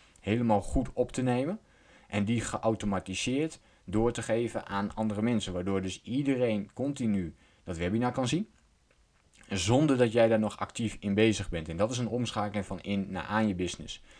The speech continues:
En wat je dan vaak ziet is dat dat een leuk idee is, maar dat we niet de tijd nemen om zo'n geautomatiseerd webinar in dit geval te maken.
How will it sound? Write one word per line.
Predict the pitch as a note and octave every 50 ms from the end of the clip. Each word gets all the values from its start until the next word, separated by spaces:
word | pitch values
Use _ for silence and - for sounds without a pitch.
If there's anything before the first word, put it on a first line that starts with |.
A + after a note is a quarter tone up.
| - - - - - - _ _ _
En | - G2+ G2+ G#2 G#2 G#2+ G#2 - -
wat | - G2+ G#2+ G#2+
je | - A#2
dan | A2+ G#2+
vaak | - - G#2+ G#2 - -
ziet | - - F3 F3+ D#3 -
is | A#2+ A2+ G#2
dat | A2+ G#2+ G#2 - - - - - - - - - _ _
dat | - F#2 A2 G#2+
een | G#2 G#2 G#2
leuk | G#2+ A2 G#2+ F#2
idee | F#2+ G2 F#2 A#2 C#3 A#2+ F#2 F2
is, | - - - - - - - -
maar | - G#2
dat | G#2+ A2+
we | A2 A2+
niet | A2+ B2 D3 -
de | B2 G#2+
tijd | - A#2 A2 A2+ A#2+ A2+
nemen | A#2+ A#2 A#2+ A#2+ A#2+ -
om | A2 A2
zo'n | G#2+ - A2+ G#2+ -
geautomatiseerd | - - - G#2+ A2 G#2 - G#2 G2+ F#2+ F#2 - G#2 F2 G2 C3 E3 D3+
webinar | A2+ G#2 F#2 F2+ F2+ F2+ F#2 F#2
in | G2
dit | G2 G2+ -
geval | - - - G2 F#2+
te | - -
maken. | F#2+ F#2+ - A2+ A2 G2 - - -